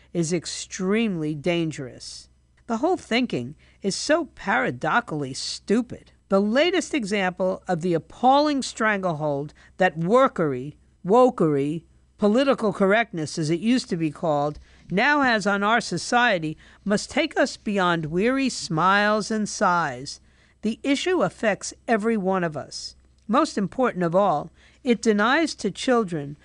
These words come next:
the right to be shocked, to be scared, to laugh at the wrong things, and to make up their own minds about the world. For their sake, we have to shout, "Enough!"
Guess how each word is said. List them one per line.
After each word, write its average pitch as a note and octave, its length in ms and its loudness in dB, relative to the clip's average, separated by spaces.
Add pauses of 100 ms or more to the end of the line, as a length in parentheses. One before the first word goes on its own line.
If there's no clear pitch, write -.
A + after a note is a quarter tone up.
(200)
the F#3+ 100 2
right G#3+ 300 0
to G3 80 -2
be E3 160 -2
shocked, B3+ 640 0 (220)
to G3 100 2
be E3+ 160 -2
scared, B3 720 0 (360)
to G3 140 0
laugh A3+ 400 2
at F#3+ 120 -6
the D3+ 120 -2
wrong A#3 420 4
things, B3+ 600 -4 (400)
and G#3+ 140 2
to G3+ 100 0
make C4 260 0
up C4 120 -2
their G3+ 200 2
own A3 240 2
minds F#3 420 0
about D#3 300 0
the F3 80 -4
world. E3 600 0 (200)
For B3 120 2
their D#4+ 240 4
sake, F#3+ 380 -2
we G#3+ 140 0
have D4 220 0
to E3 100 -6
shout, A3 460 -2 (120)
"Enough!" B3 920 2